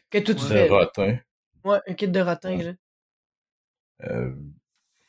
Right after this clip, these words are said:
Speaker 3: pas évident à dire, là, ça varie beaucoup, là. Mais, euh,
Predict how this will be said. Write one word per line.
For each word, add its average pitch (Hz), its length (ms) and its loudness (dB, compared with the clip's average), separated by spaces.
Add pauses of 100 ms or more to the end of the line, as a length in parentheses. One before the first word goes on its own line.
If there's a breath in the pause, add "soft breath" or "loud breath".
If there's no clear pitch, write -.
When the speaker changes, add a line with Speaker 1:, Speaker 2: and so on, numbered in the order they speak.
(1900)
Speaker 3:
pas 107 80 -2
évident 110 320 2
à 107 100 6
dire, 92 340 4
là, 113 100 4
ça 110 160 4
varie 98 260 6
beaucoup, 113 400 2
là. 151 140 -2 (380)
Mais, 90 220 -2
euh, 73 380 -2